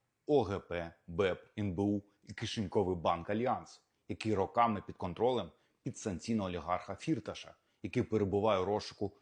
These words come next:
С Ш А. Попри санкції президента, фінансові потоки йдуть далі. Через банк проходять мільярди від казино: Паріматч, Слотокінг,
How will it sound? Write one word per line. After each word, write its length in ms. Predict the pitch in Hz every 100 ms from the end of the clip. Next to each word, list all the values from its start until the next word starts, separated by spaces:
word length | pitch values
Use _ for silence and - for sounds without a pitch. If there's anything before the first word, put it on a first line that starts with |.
| _
С 180 | - 135
Ш 180 | - 156
А. 280 | 113 82 - _ _ _ _
Попри 320 | - 185 135 135
санкції 440 | 131 127 107 104
президента, 720 | 98 87 87 110 120 113 - _ _ _
фінансові 480 | 131 151 127 123 107
потоки 560 | - - 113 110 92 - _ _
йдуть 300 | 87 98 92
далі. 400 | 87 127 104 78 - _ _ _ _
Через 300 | 147 120 110
банк 300 | 104 123 104
проходять 500 | 104 - 139 117 87 _ 104
мільярди 560 | 110 95 95 90 78
від 180 | 95 92
казино: 580 | 107 92 131 139 90 - _ _ _
Паріматч, 680 | - 117 85 85 92 - -
Слотокінг, 800 | - - 143 - - 110 101 -